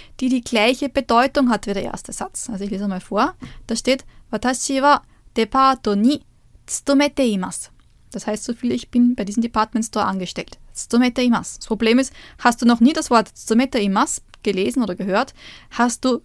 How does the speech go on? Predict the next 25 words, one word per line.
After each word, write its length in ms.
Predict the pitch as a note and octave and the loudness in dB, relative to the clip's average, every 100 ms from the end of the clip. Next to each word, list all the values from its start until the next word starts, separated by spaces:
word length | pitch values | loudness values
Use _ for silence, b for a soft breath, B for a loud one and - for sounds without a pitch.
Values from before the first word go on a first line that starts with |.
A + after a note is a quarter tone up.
| _ - | _ -4
keine 420 | A#3 G#3+ D4 C#4+ | 0 2 2 -2
Chance, 420 | - A3 B3 C#4 | -2 0 2 0
hier 140 | B3 C4 | -2 -4
richtig 400 | D#4 - A3+ - | -6 -6 -6 -8
das 200 | G3+ - | -8 -4
auszusuchen, 600 | A#3 - G3+ G3 F3 G#3 | -4 -6 -8 -8 -6 -4
außer, 300 | G#3 G#3+ A3+ - - | -2 -2 -4 -8 -8
außer 160 | G#3 - | -6 -6
du 80 | G#3+ | -8
bist 160 | A3+ | -6
gut 100 | A3+ | -2
im 80 | G#3+ | 0
Raten, 320 | A#3 F3+ E3 | 2 0 -2
ne? 120 | F#3 C4+ B B B B - | -6 -6 B B B B -4
So, 160 | A#3 - | -2 0
was 220 | G3 A3+ | -2 -2
haben 100 | A#3 | 0
wir 60 | B3 | -2
jetzt 120 | - | -4
stehen? 200 | F3 - | -8 -8
„Watashi 520 | - G3 A#3 A#3 C4 C4+ | -6 -4 -2 -2 0 4
wa 240 | C4+ - - | 4 4 -4
depato 640 | G3 F#3+ G#3+ G#3+ G3+ F#3 F3 | -6 -2 0 0 0 -4 -2
de 200 | B3 - _ _ _ - | 0 -2 _ _ _ -6
kaimono 640 | C4 C4+ C#4 A#3 F#3+ F#3+ | 0 2 4 4 2 -2